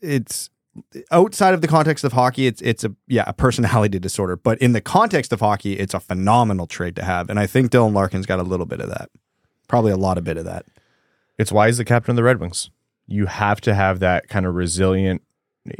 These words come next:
Speaker 2: I mean, obviously don't hurt yourself. And I don't think they'd be putting Larkin out there if they could hurt him long-term. They want to sign this guy long-term.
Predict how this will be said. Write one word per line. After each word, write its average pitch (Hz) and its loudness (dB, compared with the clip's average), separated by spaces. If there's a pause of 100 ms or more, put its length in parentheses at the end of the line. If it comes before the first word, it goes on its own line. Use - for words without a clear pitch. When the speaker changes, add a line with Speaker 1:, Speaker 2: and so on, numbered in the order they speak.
(120)
Speaker 2:
I 123 0
mean, 127 0
obviously 127 0
don't 87 -2
hurt 92 -4
yourself. 87 -4
And 127 2
I 143 6
don't 170 2
think 147 0
they'd 104 2
be 104 0
putting 101 0
Larkin 90 -2
out 85 -4
there 82 0
if 87 -6
they 87 -2
could 90 -2
hurt 85 -2
him 87 -6
long-term. 87 -2
They 90 -2
want 87 -4
to 104 -2
sign 101 0
this 92 -6
guy 98 2
long-term. 101 0